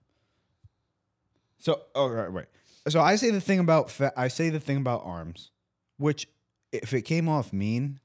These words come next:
I apologize. I wasn't trying to be mean. I don't really care what you look like. All I'm saying is, it's like, how do you know you see a tiger?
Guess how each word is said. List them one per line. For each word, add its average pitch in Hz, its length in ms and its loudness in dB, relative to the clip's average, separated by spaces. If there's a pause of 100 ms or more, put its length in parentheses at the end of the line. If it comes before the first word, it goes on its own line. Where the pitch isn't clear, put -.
(160)
I 110 100 -4
apologize. 82 640 -6
I - 60 -14
wasn't 135 220 -8
trying 131 180 -4
to 110 60 -4
be 95 80 -6
mean. 87 340 -6 (120)
I 156 100 0
don't 190 140 0
really 170 220 -4
care 147 200 -4
what 127 220 -10
you 82 60 -10
look 82 220 -10
like. - 320 -20 (1080)
All 202 240 4
I'm 196 180 4
saying 107 440 -2
is, 95 320 -4 (300)
it's 123 160 -6
like, 135 200 0
how 156 180 0
do 170 60 0
you 170 100 0
know 160 140 0
you 143 160 -2
see 131 240 -2
a 123 40 -2
tiger? 90 600 -4